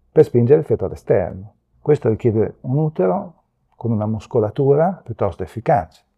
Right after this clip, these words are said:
ma anche una muscolatura volontaria, quella dei muscoli della parete addominale. Non basta la forza, naturalmente, è che per uscire all'esterno il feto deve anche in qualche modo passare attraverso una barriera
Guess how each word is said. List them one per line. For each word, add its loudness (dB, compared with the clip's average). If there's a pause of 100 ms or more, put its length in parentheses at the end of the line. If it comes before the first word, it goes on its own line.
(160)
ma 8
anche 4
una -2
muscolatura 0
volontaria, 2
quella -4
dei -6
muscoli -2
della -4
parete -4
addominale. -4 (400)
Non -2
basta 4
la -4
forza, 0
naturalmente, -8 (380)
è -8
che 0
per 2
uscire 0
all'esterno -2
il -4
feto -2
deve 6
anche 2
in -2
qualche -2
modo 0
passare -4
attraverso -2
una -2
barriera 0